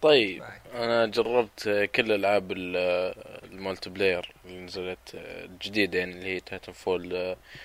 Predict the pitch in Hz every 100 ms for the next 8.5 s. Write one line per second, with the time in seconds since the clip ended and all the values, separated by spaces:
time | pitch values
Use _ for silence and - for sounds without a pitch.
0 | - - - 110 104 98 98 95 - 101
1 | 95 101 107 110 107 104 - 87 - -
2 | 101 104 101 - 92 - 90 - 92 -
3 | 104 101 98 98 98 - 85 87 90 92
4 | 95 95 - - - - - - - -
5 | - 98 104 107 104 101 98 - - -
6 | _ _ _ _ _ _ _ _ _ _
7 | - _ - 190 160 123 117 123 135 196
8 | - 147 131 190 -